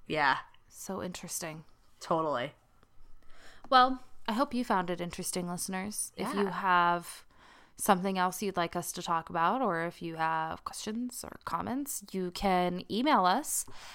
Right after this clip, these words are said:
Speaker 2: at remember that pod at gmail dot com, or you can tweet at us at R T T pod. Um, please, uh, leave us a rating and review on iTunes or
Speaker 1: Yeah.
Speaker 2: wherever you listen to podcasts.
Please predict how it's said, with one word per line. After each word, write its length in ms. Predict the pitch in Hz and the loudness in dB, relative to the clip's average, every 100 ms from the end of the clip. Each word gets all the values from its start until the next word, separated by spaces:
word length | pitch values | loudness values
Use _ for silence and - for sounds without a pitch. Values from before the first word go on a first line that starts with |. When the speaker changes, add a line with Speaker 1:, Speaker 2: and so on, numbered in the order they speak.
| - | 6
Speaker 2:
at 160 | 196 - | 8 8
remember 380 | 185 190 190 190 | 6 2 4 4
that 200 | 175 160 | 4 2
pod 440 | - 180 240 214 | 6 10 10 6
at 160 | - 185 | 0 -2
gmail 340 | - 185 180 175 | -2 0 0 -2
dot 180 | 165 | -4
com, 440 | - 214 262 233 254 - - - | 2 4 4 2 -2 -6 -10 -2
or 60 | 226 | 2
you 40 | |
can 140 | 285 | 2
tweet 240 | 269 311 359 | 2 4 6
at 100 | 302 | 8
us 280 | 170 170 - 214 | 6 4 2 4
at 160 | 208 - | 4 6
R 200 | 220 247 | 6 6
T 380 | - - 247 247 | 0 0 0 0
T 320 | - 240 247 | 0 2 2
pod. 640 | - - 240 269 170 - - - - - - - - | 0 8 12 12 10 4 -8 -20 -20 -20 -20 -20 4
Um, 500 | - 185 175 170 180 185 - - - _ _ _ - | 10 10 10 6 -2 -8 -14 -20 -20 _ _ _ -2
please, 500 | - 330 370 - - - | 6 8 8 4 2 10
uh, 380 | 208 202 190 190 | 12 12 12 10
leave 200 | 196 214 | 4 0
us 180 | 247 214 | 2 4
a 260 | 190 190 - | 4 2 -2
rating 280 | 180 208 220 | 0 2 0
and 80 | 180 | 0
review 420 | 175 196 226 196 | -2 2 2 2
on 200 | - 180 | 0 0
iTunes 600 | - 190 - 180 185 196 | 0 -2 0 -2 -2 -2
or 260 | 180 170 170 | 0 2 2
Speaker 1:
Yeah. 340 | 175 302 415 - - - - - - | 0 -4 -6 -8 -12 -18 -20 -20 -8
Speaker 2:
wherever 500 | 185 180 175 170 175 | -2 0 0 -2 -2
you 140 | 185 180 | -2 -4
listen 260 | 175 175 | -4 -6
to 60 | 170 | -6
podcasts. 760 | 175 165 160 180 208 - - | -6 -6 -6 -6 -4 -4 -4